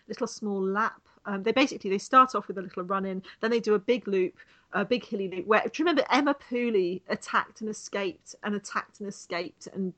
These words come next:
glorious, glorious solo win one year? And then they come in for four laps at this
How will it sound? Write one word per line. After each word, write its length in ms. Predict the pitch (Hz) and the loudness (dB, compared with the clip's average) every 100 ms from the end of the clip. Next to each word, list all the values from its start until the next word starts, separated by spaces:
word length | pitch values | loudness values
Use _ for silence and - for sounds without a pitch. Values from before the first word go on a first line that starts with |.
| _ - | _ 0
glorious, 520 | 208 226 214 175 - | 4 6 4 0 -4
glorious 580 | 202 214 190 170 - - | 0 2 4 2 -2 -16
solo 480 | - - 202 190 185 | -6 2 4 4 4
win 360 | 180 175 156 - - - | 2 2 0 -10 -16 -10
one 220 | - 196 180 | 0 2 4
year? 240 | 165 165 - 196 | 2 0 -4 0
And 80 | |
then 60 | 240 | 4
they 80 | 254 | 2
come 220 | - 247 | 2 -2
in 120 | 233 | -2
for 140 | - 233 | -4 -10
four 340 | - 240 220 | 2 4 6
laps 340 | 202 - - | 4 2 -10
at 60 | - | -12
this 200 | 196 | -12